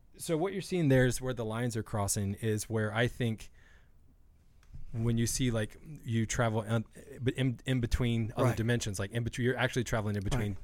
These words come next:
Speaker 1: s-, separate timelines.
Speaker 2: So how
Speaker 1: And
Speaker 2: does
Speaker 1: then
Speaker 2: that come back around to the film?
Speaker 1: Okay, so I think this is what's, and I don't know, I, and this is all speculation. That's what makes it fun, right?
Speaker 2: Yeah.
Speaker 1: So
Speaker 2: In your opinion.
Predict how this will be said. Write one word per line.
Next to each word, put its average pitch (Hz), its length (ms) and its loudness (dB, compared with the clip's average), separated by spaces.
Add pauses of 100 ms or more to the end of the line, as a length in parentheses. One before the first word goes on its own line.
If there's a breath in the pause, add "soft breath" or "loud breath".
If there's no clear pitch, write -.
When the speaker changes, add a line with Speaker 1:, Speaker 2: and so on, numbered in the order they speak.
Speaker 1:
s-, - 200 -6
separate 110 340 0
timelines. 117 480 0 (380 soft breath)
Speaker 2:
So - 180 6
how 170 120 10
Speaker 1:
And 220 60 12
Speaker 2:
does 220 100 10
Speaker 1:
then 196 100 12
Speaker 2:
that - 80 4
come 175 200 8
back 160 180 6
around 147 240 6
to - 80 -2
the 120 240 0
film? 127 420 4 (140)
Speaker 1:
Okay, 147 280 0 (160)
so 110 240 0 (440 loud breath)
I 160 140 6
think 143 280 2 (200)
this 143 260 4
is 123 120 2
what's, 120 220 2
and 127 200 2
I 113 60 2
don't 98 100 0
know, 90 140 -2
I, 135 300 -4
and 190 140 -2
this 190 160 0
is - 40 -2
all 143 100 4
speculation. 139 540 0
That's 127 160 -2
what 131 80 -2
makes 123 160 -2
it 107 60 -12
fun, 117 200 -2
right? 107 160 -2 (180)
Speaker 2:
Yeah. 127 180 0 (1200)
Speaker 1:
So 156 160 6
Speaker 2:
In 156 60 8
your 175 120 10
opinion. 117 340 6